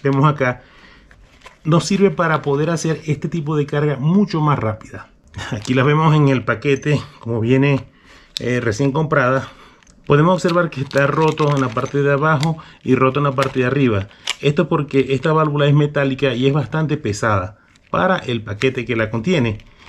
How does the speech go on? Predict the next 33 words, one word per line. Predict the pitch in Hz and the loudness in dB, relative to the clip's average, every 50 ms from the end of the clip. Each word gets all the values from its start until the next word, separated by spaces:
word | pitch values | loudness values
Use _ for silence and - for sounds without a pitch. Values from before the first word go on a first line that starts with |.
| - - - | -20 -12 -2
Y | - 208 240 240 240 233 | 2 4 4 6 6 4
es | 214 190 175 165 | 4 4 4 4
normal | 180 175 160 160 165 165 147 | 4 2 2 0 -2 -2 -2
que | 151 143 | -4 -2
se | - 147 135 | 0 0 2
rompa | 139 139 135 127 135 | 2 0 0 0 0
en | 131 | -2
esta | 127 - 139 131 - | 0 0 -2 -2 -2
parte | 131 120 - - 120 | -4 -4 -4 -4 -2
de | 110 104 | -2 -2
acá, | 104 - 98 98 - - _ _ _ _ - - - - - - - - | -4 -6 -10 -10 -10 -14 _ _ _ _ -20 -20 -20 -20 -20 -20 -12 -4
el | 143 120 110 110 110 - 104 | -2 0 0 0 -2 -6 -8
paquete | - - 98 - 107 104 - 104 95 | -10 -10 -6 -6 -6 -4 -4 -4 -4
que | 107 | -2
la | 101 101 98 | -2 -4 -4
trae. | - 101 95 92 - - - - - - - - - - - _ - _ - - - - | -4 -6 -8 -8 -10 -14 -16 -18 -20 -20 -20 -20 -20 -20 -20 _ -20 _ -20 -20 -20 -14
Vamos | - 120 117 101 113 | -10 -8 -4 0 2
a | 131 | 2
verla | 131 131 131 143 131 - - _ | 2 2 2 0 -4 -6 -10 _
fuera | - - - 156 170 175 170 160 | -18 -8 -2 0 0 2 2 2
del | 160 156 | 0 0
paquete. | 147 175 165 - 214 196 - - 107 95 - - - - _ _ _ _ _ _ - - - - - - - _ _ - _ _ - | -2 -4 0 2 2 2 2 -2 -10 -12 -12 -18 -20 -20 _ _ _ _ _ _ -20 -20 -20 -20 -20 -20 -20 _ _ -20 _ _ -6
Acá | - 156 - 214 | -6 -4 0 2
la | 220 226 | 2 4
tenemos | - 214 220 220 202 - | 4 4 6 6 4 4
fuera | - 180 180 185 180 | 2 0 0 2 2
del | 175 147 | 0 0
paquete. | 139 123 104 104 - - - - - - - - - - - - | -4 -6 -8 -8 -14 -18 -18 -18 -16 -16 -14 -14 -16 -16 -16 -8
En | - 135 135 147 | -2 2 4 4
esta | 156 151 156 180 180 180 170 160 151 143 131 - 139 131 127 127 - - 156 143 - _ _ - | 2 2 2 0 2 2 2 0 -2 -2 -6 -8 -14 -14 -14 -14 -16 -18 -20 -20 -20 _ _ -10
válvula | 120 120 147 143 135 147 151 139 | -2 0 0 0 2 2 0 0
podemos | 135 131 127 131 135 143 | 0 0 2 2 2 2
observar | 135 - 143 127 127 135 131 127 | 2 0 0 0 2 0 0 -2